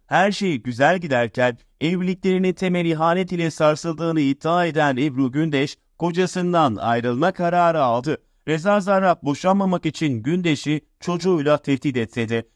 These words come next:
çiftin uzun uğraşlar sonucunda çekişmeli beklenen boşanmaları anlaşmalı olarak bitti. Geçtiğimiz yıl kocasından ayrılan Hadise ismi en yakın arkadaşının kocasıyla anılmaya başladı.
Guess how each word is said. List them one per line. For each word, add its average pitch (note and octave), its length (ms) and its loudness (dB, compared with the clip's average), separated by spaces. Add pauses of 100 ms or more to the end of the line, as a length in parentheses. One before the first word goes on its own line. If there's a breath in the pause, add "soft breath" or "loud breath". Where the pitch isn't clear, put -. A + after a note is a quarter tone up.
(100)
çiftin E3+ 500 -2
uzun C3+ 260 -2
uğraşlar D#3+ 520 0
sonucunda C#3 680 0 (160)
çekişmeli E3 640 -2
beklenen D#3 540 0
boşanmaları B2+ 720 -2 (260)
anlaşmalı D#3+ 600 0
olarak B2+ 440 0
bitti. B2+ 380 -2 (320)
Geçtiğimiz G3 580 0
yıl F#3 140 0
kocasından F3 600 -2
ayrılan F#3 460 0
Hadise E3+ 540 -2
ismi F3 340 -4
en G3+ 240 -2
yakın F#3+ 260 -2
arkadaşının F3 640 -2
kocasıyla E3+ 640 -2
anılmaya C#3 440 0
başladı. C#3 480 -2